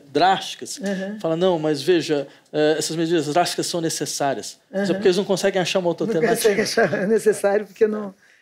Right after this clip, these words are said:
Speaker 2: não, não tem saída. Eu gosto muito da ideia do trágico nietzschiano. Assim, de, o trágico no sentido de, ah, aceita o seu destino, né? Mas o seu destino não é um destino escrito nas estrelas, ou um destino que alguém te,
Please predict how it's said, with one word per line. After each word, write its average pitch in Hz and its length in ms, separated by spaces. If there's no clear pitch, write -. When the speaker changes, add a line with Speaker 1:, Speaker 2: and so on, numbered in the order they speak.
Speaker 2:
não, 196 360
não 185 200
tem 185 180
saída. 175 640
Eu 240 160
gosto 262 360
muito 254 280
da 196 120
ideia 185 300
do 175 80
trágico 175 540
nietzschiano. 151 600
Assim, 143 760
de, 147 140
o 147 200
trágico 185 480
no 185 80
sentido 180 520
de, 170 440
ah, 170 720
aceita 233 420
o - 20
seu 226 120
destino, 131 540
né? 196 280
Mas 185 160
o 208 60
seu 208 180
destino 233 420
não 269 100
é 226 100
um 233 80
destino 220 400
escrito 208 340
nas 190 180
estrelas, 185 680
ou 175 100
um 170 40
destino 175 420
que 170 80
alguém 175 340
te, 156 280